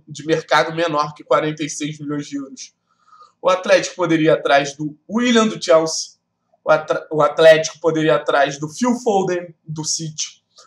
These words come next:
o Atlético ia poder ir atrás pra substituir o Bruno Guimarães, por exemplo, do Jordan Henderson,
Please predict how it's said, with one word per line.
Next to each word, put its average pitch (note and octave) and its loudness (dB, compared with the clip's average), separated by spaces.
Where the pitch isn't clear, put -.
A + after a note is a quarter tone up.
o E3 2
Atlético D#3 0
ia D3+ 0
poder D#3 -4
ir D#3 4
atrás D3+ 0
pra D3+ -2
substituir D#3+ -6
o - -6
Bruno D#3+ -4
Guimarães, D#3 0
por D#3+ -4
exemplo, D3+ -6
do D#3 -8
Jordan G3 0
Henderson, E3+ -2